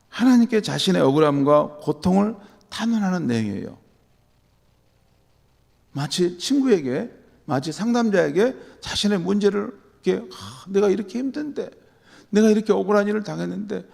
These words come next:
하나님은 정말 어디 계십니까? 내 기도를 왜 안 들어주십니까?" 이게 성경에 나와 있잖아요.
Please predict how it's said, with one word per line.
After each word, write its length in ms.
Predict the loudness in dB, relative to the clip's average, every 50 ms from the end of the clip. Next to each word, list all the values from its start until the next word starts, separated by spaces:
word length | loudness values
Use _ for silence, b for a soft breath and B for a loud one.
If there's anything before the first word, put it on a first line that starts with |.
| b b b b
하나님은 420 | -10 -6 -2 0 2 4 2 2
정말 240 | 2 0 0 0 2
어디 220 | 2 2 2 0 0
계십니까? 640 | -2 -4 -4 -6 -8 -8 -8 -10 -10 -12 -14 -14 -14 _ _ _ _ _ b b b b b b
내 180 | 2 4 4 4
기도를 400 | 4 0 0 0 0 0 2 2
왜 160 | 2 2 2
안 280 | 2 2 2 0 -4
들어주십니까?" 800 | -4 -4 -4 -2 -4 -4 -6 -8 -8 -8 -8 -10 -10 -10 -12 -12 -12 _ _ _ _ _ _ _ _ _ _ _ _ _ _ _ _ _ _ _ _ _ _ _ _ _ _ _
이게 160 | 2 2 2 4
성경에 360 | 4 4 4 4 4 4 2
나와 240 | 2 0 -2 -2 -4
있잖아요. 400 | -4 -4 -6 -6 -6 -8 -10